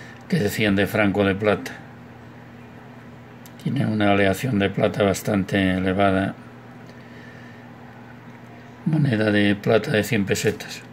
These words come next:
Estas cuando la gente, cuando empezaron a retirar, la gente se tiró a ellas.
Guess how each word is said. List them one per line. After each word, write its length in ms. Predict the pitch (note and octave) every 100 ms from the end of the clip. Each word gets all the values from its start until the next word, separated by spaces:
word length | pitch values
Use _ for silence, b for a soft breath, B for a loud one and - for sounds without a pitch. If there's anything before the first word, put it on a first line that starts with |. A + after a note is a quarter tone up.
| - B B B B -
Estas 280 | A#2+ B2 A#2
cuando 220 | A#2+ A2+
la 120 | G#2+
gente, 720 | A2+ G#2+ A#2 A2 A2 G#2+ G#2 G2+
cuando 180 | G#2+ G#2
empezaron 460 | F#2+ D3 A2+ A2+
a 40 | G#2+
retirar, 480 | G#2+ A#2 A2 A2
la 140 | G#2+ G2+
gente 240 | A#2 G#2
se 140 | A2 G#2+
tiró 360 | A2+ G#2+ A2
a 80 | A2
ellas. 400 | A2 G#2+ G#2